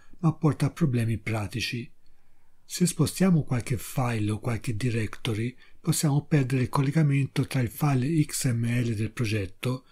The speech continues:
cioè L D L, e i vari sorgenti che vengono spostati.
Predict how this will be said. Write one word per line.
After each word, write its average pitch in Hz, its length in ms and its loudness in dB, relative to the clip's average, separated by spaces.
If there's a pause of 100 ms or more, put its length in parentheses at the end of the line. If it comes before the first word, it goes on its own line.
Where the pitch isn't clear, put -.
(120)
cioè 113 240 -4
L 104 240 -2
D 95 80 -6
L, 107 580 -2 (640)
e 160 120 0
i 147 200 6
vari 117 340 0
sorgenti 147 720 2
che 156 160 2
vengono 120 380 0
spostati. 113 880 -4